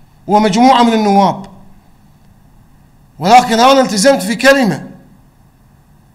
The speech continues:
والموقف المحرج اللي أنا انحطيت فيه، حطوني فيه أول وتالي كتلتي اللي فاوضت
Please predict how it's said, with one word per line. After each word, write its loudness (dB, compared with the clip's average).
والموقف 0
المحرج 0
اللي -2
أنا 2
انحطيت -2
فيه، -2
حطوني 0
فيه -2
أول 4
وتالي 2
كتلتي -4
اللي -4
فاوضت 2